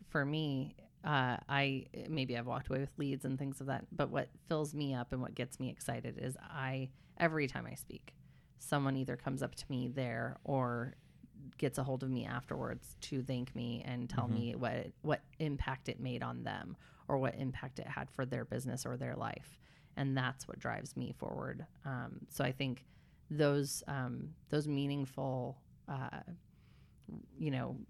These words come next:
Speaker 1: value th-, adds that you have, you know, when you, when you, when I get a thank you card, it's probably my
Speaker 2: <laughs>
Speaker 1: favorite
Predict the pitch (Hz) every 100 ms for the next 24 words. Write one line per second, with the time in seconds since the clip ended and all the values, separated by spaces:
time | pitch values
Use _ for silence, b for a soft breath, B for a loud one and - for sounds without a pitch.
0 | 151 139 127 135 131 131 - 135 123 131
1 | - - 127 123 123 131 123 127 135 135
2 | 127 131 165 160 160 196 185 214 180 139
3 | 135 135 147 135 147 139 139 131 - -
4 | - 147 143 139 123 120 113 131 135 127